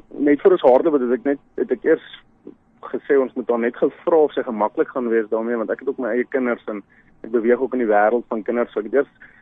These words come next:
was wel eers behoor sy gemaklik wees om op my rug te klim. Nou ja, sy het nie twee keer gedink om ja te sê nie en soos hulle geskryf het, het sy het gegiggel al die pad. Maar ja, ongelooflik, sy was,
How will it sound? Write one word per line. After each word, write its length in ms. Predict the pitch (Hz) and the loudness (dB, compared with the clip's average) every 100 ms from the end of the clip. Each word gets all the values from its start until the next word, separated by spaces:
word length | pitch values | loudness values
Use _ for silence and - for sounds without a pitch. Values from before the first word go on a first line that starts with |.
| _ | _
was 120 | 117 | 0
wel 80 | 139 | 2
eers 160 | 165 147 | 4 6
behoor 320 | 135 127 139 | 6 6 4
sy 180 | 143 123 | 4 -2
gemaklik 380 | 123 117 117 156 | 0 0 0 2
wees 140 | 131 | 0
om 120 | 127 113 | 0 -2
op 80 | |
my 100 | 113 | 0
rug 160 | 113 120 | 2 0
te 80 | 113 | -2
klim. 220 | 131 120 | -2 -2
Nou 100 | 113 | 0
ja, 160 | 117 110 | 0 0
sy 140 | 113 | -2
het 80 | 110 | -4
nie 140 | 139 - | -6 0
twee 140 | 131 | 0
keer 160 | 117 110 | 0 -4
gedink 300 | 107 113 104 | -4 -4 -4
om 80 | 107 | -6
ja 260 | 104 110 | -2 -2
te 140 | 120 110 | -2 -6
sê 100 | 123 | -4
nie 100 | 117 | -4
en 240 | 110 107 95 _ _ _ | -4 -6 -10 _ _ _
soos 120 | 113 | -8
hulle 140 | 113 110 | -4 -4
geskryf 340 | 117 - 123 | -2 2 2
het, 80 | 117 | 2
het 140 | 104 - | -6 -2
sy 120 | 117 | -2
het 60 | - | -2
gegiggel 520 | 117 - 143 - 110 | -8 -2 -2 0 0
al 100 | - | 0
die 140 | - - | -2 0
pad. 160 | 123 - - - - | 0 0 -20 -16 0
Maar 100 | 123 | 6
ja, 120 | 147 | 6
ongelooflik, 600 | 147 151 143 147 147 131 - | 6 2 8 8 6 0 2
sy 80 | |
was, 140 | 139 | 2